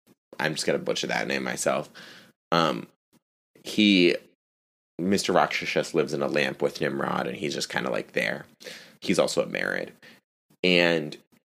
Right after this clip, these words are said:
Nimrod says that Neil and Alan were actually Edward's, their dad's brothers, and they wanted to kill him for his money, but Layla turned them into their pet dogs, which is why they're, like, super smart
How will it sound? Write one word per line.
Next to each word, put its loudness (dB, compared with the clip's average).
Nimrod 2
says 4
that -2
Neil 2
and -2
Alan -2
were -2
actually -4
Edward's, 2
their -2
dad's -2
brothers, -2
and -2
they 4
wanted 2
to -4
kill 0
him 2
for 2
his 0
money, 2
but -2
Layla 2
turned -4
them -2
into -8
their -4
pet -8
dogs, 0
which -10
is -6
why 2
they're, 0
like, -4
super -8
smart -4